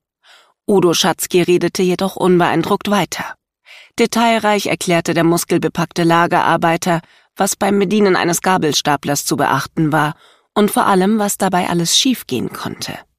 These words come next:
Geduldig wartete Mona auf eine Atempause, um sich in den Monolog einzuklinken.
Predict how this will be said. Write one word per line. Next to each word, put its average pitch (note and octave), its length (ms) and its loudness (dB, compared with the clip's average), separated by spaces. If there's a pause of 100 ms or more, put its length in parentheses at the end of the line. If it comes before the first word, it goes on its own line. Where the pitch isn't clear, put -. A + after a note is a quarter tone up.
(680)
Geduldig F3 540 2
wartete D#3+ 400 2
Mona E3 340 4
auf - 160 -2
eine C#3+ 220 0
Atempause, C#3+ 840 -2
um - 140 -6
sich D3+ 240 -6
in C#3 100 -2
den D3+ 140 2
Monolog D3+ 400 0
einzuklinken. - 880 -4